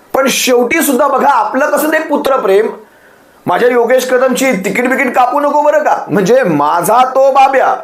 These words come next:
आमचा तो बाब्या आणि दुसऱ्याचं काय ते कार्ट. बघा ना, याला जर पुत्रप्रेम म्हणत असाल तर हीच माणसं ज्यावेळेस आदित्य साहेबांवर तुटून पडायची की म्हणा, "यांना बरं कॅबिनेट मंत्रीपद मिळालं,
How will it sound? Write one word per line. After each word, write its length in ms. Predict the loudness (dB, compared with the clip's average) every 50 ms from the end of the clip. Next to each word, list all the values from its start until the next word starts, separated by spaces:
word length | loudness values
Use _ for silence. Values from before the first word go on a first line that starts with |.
| -12 -20 -20 _ _ _ -8 -4
आमचा 460 | -2 -2 0 0 -2 -2 0 0 0
तो 220 | 0 2 0 0 2
बाब्या 320 | 2 0 0 0 0 0
आणि 120 | 0 0 0
दुसऱ्याचं 500 | 0 0 0 0 0 0 0 0 0 0
काय 180 | 0 0 0 -4 -8 -14 -20 -6 _
ते 120 | -4 -4 0
कार्ट. 320 | 0 0 0 0 0 0 -2 -2 -4 -6 -10 -6 -2
बघा 260 | 0 0 2 2 0
ना, 160 | 0 0 -2 -4 -6 -8 -2 0
याला 280 | 0 2 4 4 2
जर 160 | 2 2 0
पुत्रप्रेम 540 | 0 0 -2 -2 0 0 0 0 0 0 0
म्हणत 200 | 0 0 0 0
असाल 360 | -2 0 0 0 0 0 0
तर 80 | 0 0
हीच 420 | 0 0 0 0 0 0 0 -2
माणसं 540 | -2 0 0 0 0 -2 -2 -2 0 0 0
ज्यावेळेस 640 | 0 2 0 0 2 2 2 2 2 2 0 -2 -4 -10 -12 -6 -2
आदित्य 420 | 0 0 2 0 0 0 -2 -2
साहेबांवर 480 | 0 0 0 2 2 0 0 0 0 0
तुटून 300 | -2 -2 0 0 0 0
पडायची 720 | 0 0 0 0 0 -2 -2 -2 0 0 0 -2 -4 -8 -12 -16 -16 -4 -2
की 60 | -2
म्हणा, 440 | 0 0 0 0 0 0 0 -2 -6 -6 -2
"यांना 320 | 0 0 0 2 2 0 0
बरं 200 | 2 0 0 0
कॅबिनेट 460 | 0 0 2 2 2 2 2 2 2
मंत्रीपद 460 | 0 0 0 0 -2 0 0 0 0
मिळालं, 600 | 0 0 2 2 2 2 2 2 2 0 -2